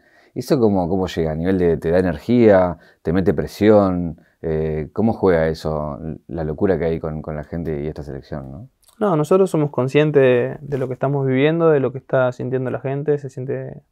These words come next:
Speaker 2: como dije antes, identificada con nosotros, pero también somos conscientes que, que esto se puede cortar, esto en algún momento,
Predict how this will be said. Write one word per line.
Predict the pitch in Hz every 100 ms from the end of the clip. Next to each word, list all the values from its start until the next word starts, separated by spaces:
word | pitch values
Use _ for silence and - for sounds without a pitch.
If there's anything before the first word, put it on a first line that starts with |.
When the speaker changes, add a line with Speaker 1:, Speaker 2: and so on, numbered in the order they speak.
| _
Speaker 2:
como | - 135
dije | 135 -
antes, | 139 135 131 -
identificada | 135 123 127 127 131 131
con | 127
nosotros, | 123 143 151 160 - _ _ _ _ _ _ _ _ _ _
pero | 143
también | 139 143 151
somos | 165 156
conscientes | 135 143 160 160
que, | 139 127 127 127 127 127 131 127 _ _ _ _ _
que | -
esto | 135 139
se | 123
puede | 123 117
cortar, | 127 185 185 131
esto | 135 - 127 131 135 143 147
en | 143
algún | 131 131
momento, | 135 139 139 123 139